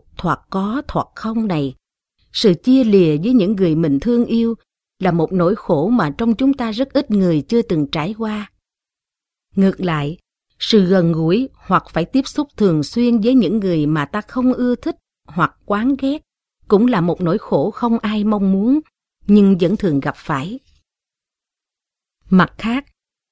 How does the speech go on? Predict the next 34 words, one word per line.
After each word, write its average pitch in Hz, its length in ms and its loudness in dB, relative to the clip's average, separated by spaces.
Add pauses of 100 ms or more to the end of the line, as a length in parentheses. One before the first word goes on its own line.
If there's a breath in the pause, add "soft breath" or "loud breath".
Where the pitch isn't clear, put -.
khi 208 280 4
chúng 240 200 4
ta 247 120 0
mong 214 380 4
muốn, 233 300 4 (100)
khao 240 240 -2
khát 262 300 -6
một - 160 -2
điều 175 220 2
gì 156 340 -2 (360)
mà 160 260 2
không 214 200 -2
thể 175 120 -2
đạt 180 300 -4
được, 160 240 0 (640)
chúng 208 160 2
ta 208 160 -2
cũng 170 180 -2
không 214 240 -2
thể 160 200 -2
tránh 233 280 0
khỏi 175 300 -2
rơi 226 300 2
vào 165 180 -2
tâm 220 200 0
trạng 160 260 -4
đau 220 240 -4
khổ. 175 400 -4 (1300)
Và 170 320 0
khi 262 160 2
những 220 200 6
điều 185 180 2
kiện 175 220 0
tồn 156 320 0